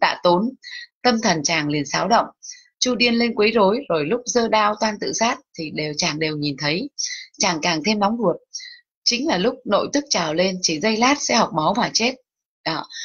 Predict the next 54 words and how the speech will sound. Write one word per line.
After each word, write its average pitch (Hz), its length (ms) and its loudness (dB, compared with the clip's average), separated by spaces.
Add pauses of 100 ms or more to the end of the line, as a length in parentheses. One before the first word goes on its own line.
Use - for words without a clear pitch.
(220)
Thì 180 160 -2
cái 185 120 2
đoạn 208 260 0
này 160 280 -2
nó 165 220 -2
rất 302 200 0
thú 262 180 -2
vị 262 100 -2
ở - 160 2
chỗ - 220 -4
là 196 180 -2 (460)
khi 294 120 4
mà 208 100 2
ta 196 200 -2
dạy 180 260 0
á, 262 120 -2 (180)
thì 175 160 -12
ta 180 200 -2
không 202 360 -6
thể 185 220 -4
nào 147 320 -6
mà 143 100 -6 (500)
phân 220 160 0
tâm 240 120 4 (100)
được. 160 140 2 (440)
Nếu 254 140 4
mà 277 180 4
thầy 160 140 0
giáo, 160 460 0
cô 202 140 2
giáo 180 300 0
mà - 80 -2
đang 175 200 0
trên 190 140 -2
bục 156 140 -8
giảng - 300 0
mà 151 100 -2
chúng 175 180 -6
ta 190 220 0
để 160 260 0
cái 147 220 -4
tâm 208 260 0
ý 190 200 2
của 185 80 -2
chúng 180 160 -4
ta 185 200 0
nó 180 100 -4
không 220 220 -4
tập - 160 0
trung 190 140 -2
vào 156 100 0
bài 143 120 -2
giảng, 143 220 -2 (380)
chúng - 140 -8